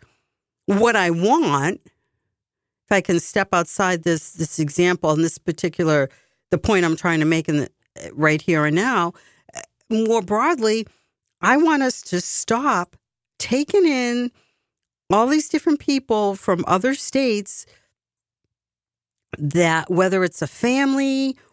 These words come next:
or an individual, and in this case, it, uh, it's, it's more appropriate, I think, to talk about individuals who might be struggling with substance abuse. They come here, they're homeless, a-, and it's just like,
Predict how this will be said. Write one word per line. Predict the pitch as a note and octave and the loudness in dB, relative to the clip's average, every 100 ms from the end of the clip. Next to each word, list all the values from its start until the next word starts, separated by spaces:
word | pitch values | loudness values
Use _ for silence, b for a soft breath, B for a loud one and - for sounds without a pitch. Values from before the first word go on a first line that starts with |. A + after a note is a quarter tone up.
| b | b
or | - F3+ | 0 2
an | F#3+ | 2
individual, | A#3+ B3+ A3+ B3 A#3+ C4 A#3+ b b b | 2 0 0 -2 0 -2 -2 b b b
and | F#3 G#3 | 0 2
in | G#3+ | 2
this | B3 - | 0 -4
case, | - A#3 A3 - | -4 -2 -2 -2
it, | D#3+ E3 - | -6 -4 0
uh, | E3 | 0
it's, | F3 E3 - | 0 -2 -4
it's | F3 E3+ G3 | -4 -4 -2
more | G3+ | -2
appropriate, | G3 - G3 G3 F3+ | -2 -2 -2 0 -2
I | |
think, | F#3+ F3+ | -2 -4
to | - | -4
talk | - F3 - | -2 -2 0
about | E3 - | -2 0
individuals | F3+ E3+ F3+ E3+ F3+ - B B | 0 0 0 0 -4 -6 B B
who | - A#3+ | -2 0
might | A#3+ A3 | 0 -2
be | A3+ | -6
struggling | - - G#3+ A3 A#3+ A#3 | -6 -2 -2 0 -2 -2
with | A3 | -4
substance | - G#3 G3+ G#3 | -2 -4 -4 -4
abuse. | F#3+ A3 G#3+ - | -4 -4 -6 -4
They | F#3+ | -4
come | F#3+ - A#3+ | -4 -2 -2
here, | G#3+ A#3 A3+ | 0 -2 -2
they're | G#3 | -4
homeless, | F#3 - A3+ A3 G#3+ G#3+ - - b b b b b _ _ _ _ _ - | -6 -4 -4 -2 -2 -2 -6 -14 b b b b b _ _ _ _ _ -14
a-, | C3 - | -10 -2
and | A3+ | 0
it's | A#3+ - | 0 -4
just | C4+ - | -8 -4
like, | B3+ A3+ - | -4 -4 -6